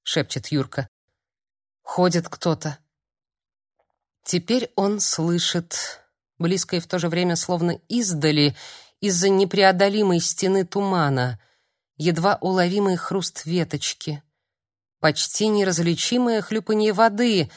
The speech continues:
выдавленной изо мха чьей-то ногой. Нигдеев берёт ружьё и медленно поднимается на ноги. До рези в глазах всматривается в туман.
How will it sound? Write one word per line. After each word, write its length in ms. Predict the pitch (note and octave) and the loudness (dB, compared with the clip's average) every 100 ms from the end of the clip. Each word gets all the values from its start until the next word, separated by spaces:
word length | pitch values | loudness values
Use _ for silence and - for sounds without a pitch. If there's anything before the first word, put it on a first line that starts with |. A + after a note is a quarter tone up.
| - - | -20 -6
выдавленной 720 | E3+ G3 F3 F3+ F3+ F3 F3 | 0 2 2 2 4 2 0
изо 360 | - G3 E3 E3 | 0 -2 2 2
мха 340 | D#3 - F3+ | 2 0 0
чьей-то 460 | F3 - E3+ E3+ E3 | 0 -2 -2 -2 -2
ногой. 600 | E3+ E3+ C#3+ C3 A#2+ _ _ _ _ _ _ _ _ _ _ _ _ _ _ _ _ _ _ - | 0 -2 -2 -4 -6 _ _ _ _ _ _ _ _ _ _ _ _ _ _ _ _ _ _ -6
Нигдеев 560 | D#3+ D#3 D3+ G#3 G3 D3 | -2 -2 0 0 0 -2
берёт 340 | F#3 F3+ F3 | -2 -2 -2
ружьё 520 | E3 D3+ C#3+ E3 F#3 | -4 -4 -2 -2 0
и 120 | A3 | 0
медленно 540 | A#3 F#3+ F#3 G3+ G#3+ G#3 | 0 -2 -2 -4 -4 -4
поднимается 760 | G#3+ F3+ F3+ E3+ F3+ F3 - F#3 | -4 -2 0 0 0 -2 -4 -2
на 280 | F#3 F3+ | 0 2
ноги. 500 | D#3 C#3 B2+ C3+ C3 - _ _ _ _ _ | 2 0 0 0 -2 -4 _ _ _ _ _
До 200 | E3 F#3 | 2 4
рези 320 | F#3+ G#3+ F3+ | 6 4 2
в 80 | F#3+ | 0
глазах 580 | F3+ G#3+ G#3 G3 F#3+ A#2+ | 2 4 4 6 6 6
всматривается 840 | - - D#3+ D#3 E3 D#3+ E3 - | 0 0 2 2 0 0 0 -2
в 80 | E3+ | -4
туман. 580 | - F#3+ F#3+ E3 B2+ | -2 0 2 2 0